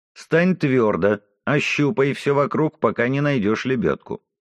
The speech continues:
Крути её так нежно, как будто заводишь швейцарские часы. Напротив поднимутся подвижные ворота. Но если кто-то услышит, что ты это делаешь посреди ночи,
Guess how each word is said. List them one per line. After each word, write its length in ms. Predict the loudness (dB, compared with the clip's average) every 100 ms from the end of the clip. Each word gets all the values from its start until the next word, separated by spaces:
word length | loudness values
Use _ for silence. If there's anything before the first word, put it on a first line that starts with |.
| _
Крути 360 | -2 0 0 0
её 420 | 2 2 0 -2
так 360 | 0 0 0 -2
нежно, 640 | -2 0 0 0 0 0
как 220 | -2 -2
будто 360 | -2 -2 -2 -2
заводишь 520 | 0 2 0 0 -2
швейцарские 1000 | -4 -4 -4 -2 -2 -2 -2 -4 -4 -4
часы. 480 | -4 -6 -6 -10 -12 _ _ _ -2
Напротив 680 | -2 0 2 2 0 -4
поднимутся 640 | -2 0 0 0 -2 -2 -2
подвижные 600 | 0 0 -2 -2 -2 0
ворота. 480 | 0 2 0 -2 -10 _ _ _ _ _ -6
Но 160 | -2 0
если 520 | 0 0 -2 -2 -2
кто-то 440 | -2 -2 -2 -2 -2
услышит, 840 | -4 -6 -4 -2 -2 -2 -4 -6
что 280 | -8 -6 -4
ты 220 | -2 -2
это 180 | -2 -2
делаешь 520 | -2 -2 0 -2 -4
посреди 500 | -6 -6 -6 -6 -4
ночи, 500 | -4 -4 -4 -6 -10